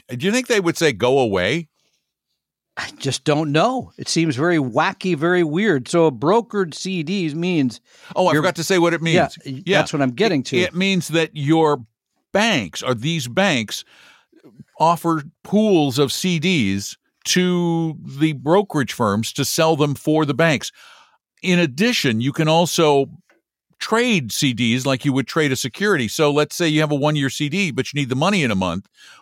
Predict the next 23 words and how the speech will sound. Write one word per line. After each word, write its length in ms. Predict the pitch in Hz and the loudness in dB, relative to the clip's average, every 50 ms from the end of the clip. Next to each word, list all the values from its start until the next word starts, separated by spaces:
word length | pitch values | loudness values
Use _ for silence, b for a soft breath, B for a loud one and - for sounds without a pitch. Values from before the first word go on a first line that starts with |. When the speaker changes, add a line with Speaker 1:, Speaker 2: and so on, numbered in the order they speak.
| B B | B B
Speaker 1:
Well, 140 | 147 156 156 | 2 2 2
you 160 | 156 180 190 | 2 0 0
could 180 | - 170 110 - | -2 -2 -2 -2
sell 340 | - - 214 226 247 240 196 | -2 0 0 2 2 2 0
that 440 | 131 123 95 82 78 78 _ - _ _ _ _ _ _ - | 0 -2 -2 -2 -4 -6 _ -16 _ _ _ _ _ _ -4
to 140 | - 185 | -4 -2
someone 440 | 156 - - 190 175 160 156 151 151 | -2 -2 -2 -2 0 0 0 0 0
else 420 | 170 190 170 123 117 110 - - _ _ _ | 0 0 2 0 -2 -4 -6 -14 _ _ _
through 240 | - - 170 170 165 | 0 2 2 2 4
your 220 | 156 139 135 131 | 2 0 0 0
broker. 480 | 110 139 180 214 208 - - 78 - _ _ _ _ _ _ _ _ _ _ _ _ _ _ _ _ _ _ _ _ _ _ _ _ _ _ | 0 0 2 0 0 -2 -6 -16 -16 _ _ _ _ _ _ _ _ _ _ _ _ _ _ _ _ _ _ _ _ _ _ _ _ _ _
And, 560 | 120 120 123 123 123 120 120 117 117 113 113 113 | -2 0 0 2 2 2 0 0 0 -2 0 2
uh, 320 | 110 107 110 107 107 110 | 2 2 2 2 0 -2
so 180 | - - 156 147 | 0 2 2 2
it 160 | 139 - - | 2 0 -4
becomes 380 | 147 143 - 170 170 165 131 | -4 -2 -2 0 0 0 2
a 120 | 147 135 123 | 0 0 -2
tradable 520 | _ - - 170 175 165 156 131 123 113 | _ -2 0 2 2 2 2 2 0 -2
security. 400 | - 135 110 - 208 196 156 127 | -2 -6 -6 -2 0 0 0 2
But 160 | 120 143 143 | 0 0 0
remember, 420 | 135 151 151 180 214 190 147 117 113 | 0 0 0 0 0 2 0 0 0
if 140 | 113 - - | -2 -2 0
rates 340 | 139 151 156 143 - - | 0 0 0 0 -2 -10